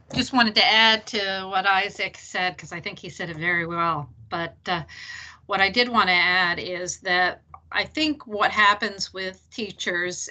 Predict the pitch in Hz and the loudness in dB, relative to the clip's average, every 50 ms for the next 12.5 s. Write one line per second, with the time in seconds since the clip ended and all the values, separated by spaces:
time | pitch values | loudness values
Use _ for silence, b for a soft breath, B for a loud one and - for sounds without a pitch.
0 | - _ 170 175 170 170 175 165 156 202 190 202 196 180 - - 190 - - 190 | -12 _ -12 -10 -8 -8 -10 -8 -8 -6 -2 0 0 0 -2 -4 -10 -8 -6 -4
1 | 180 170 170 175 175 165 - 190 170 170 165 - - 196 180 165 - 196 180 175 | -4 -2 0 -2 -2 -2 -2 -2 -2 -2 -4 -6 -8 -8 -8 -6 -4 -2 -2 0
2 | 175 180 175 170 156 - B B B B B B B B B B - 214 208 208 | 0 0 -2 -2 -6 -8 B B B B B B B B B B 0 2 4 4
3 | 202 202 190 - 208 202 185 160 214 208 202 196 190 190 196 185 - - - - | 4 2 0 -4 -8 -8 -2 2 4 6 6 6 6 6 4 4 2 -4 -12 -12
4 | _ _ _ _ _ 190 180 170 - - - 196 185 214 233 247 226 220 208 190 | _ _ _ _ _ -8 -6 -6 -8 -10 -12 -4 -2 0 0 2 2 2 2 2
5 | 190 185 190 190 - _ 175 175 180 175 175 175 170 - _ - - - - 208 | 0 0 0 -2 -4 _ -4 -2 0 0 0 -2 -6 -10 _ -14 -8 -4 -2 -2
6 | 185 180 185 175 175 175 170 170 156 - 185 185 180 180 180 180 175 165 160 160 | -2 -2 -2 -2 -2 -2 -2 -2 -2 0 2 2 4 2 2 0 -2 -4 -4 -2
7 | 160 151 - B B B B B B B B B B _ _ _ _ - - - | -2 -4 -6 B B B B B B B B B B _ _ _ _ -2 2 4
8 | 240 254 269 262 - 240 226 208 202 196 190 185 170 - - - 185 175 175 180 | 4 4 4 4 4 2 4 4 4 2 0 -4 -8 -10 -10 -12 -12 -8 -6 -4
9 | 180 185 180 175 175 - - 185 170 147 196 185 180 175 160 - - - - 170 | -2 -2 -2 -2 -4 -6 -8 -8 -6 0 2 4 4 4 2 0 -4 -12 -20 -12
10 | 151 180 165 170 175 - - _ - - - 226 214 208 214 196 - - - - | -8 -4 -2 -2 -2 -4 -6 _ -8 -2 2 2 4 4 2 0 -4 -8 -16 -18
11 | 185 175 175 185 190 185 180 180 170 165 147 151 180 175 170 170 170 156 151 151 | -14 -10 -6 -4 -2 -2 0 -2 -2 -4 -4 -2 0 0 0 0 -2 -6 -8 -6
12 | 165 170 175 170 160 151 - - - | -2 0 0 0 0 -2 -6 -12 -18